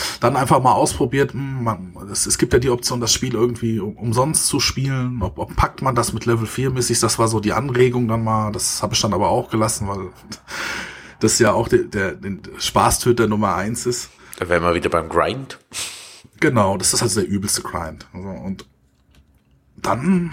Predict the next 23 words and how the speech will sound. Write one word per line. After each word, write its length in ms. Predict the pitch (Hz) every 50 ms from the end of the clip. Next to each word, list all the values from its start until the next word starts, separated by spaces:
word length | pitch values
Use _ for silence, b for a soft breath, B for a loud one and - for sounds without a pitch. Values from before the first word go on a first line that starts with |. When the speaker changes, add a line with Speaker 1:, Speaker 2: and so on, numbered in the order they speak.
| -
Speaker 1:
haben 180 | - 123 127 127
wir 120 | 135 131
angefangen, 420 | - 123 151 175 170 - 156 160 151
so, 140 | 143 147 143
dann 420 | 135 120 117 110 104 104 90 -
ging 180 | - - 135 135
das 120 | - -
irgendwie 220 | 123 123 127 127
mit 120 | 123 120 120
dieser 200 | 117 120 113 101
Highsec 300 | 123 127 135 - 139 -
Corp, 260 | - - 131 123 -
äh, 220 | 101 113 117 113
so 140 | 110 113 117
zu 180 | 113 - - 123
Ende. 400 | - 113 156 170 190 190 196 190 B B B B B B B B B B B B B B
Und 260 | _ - 110 - -
dann 80 | - 120
hab 80 | 135 135
ich 80 | -
angefangen 340 | - 143 143 - - 127 120
zu 100 | - -
scannen. 340 | - - - - - -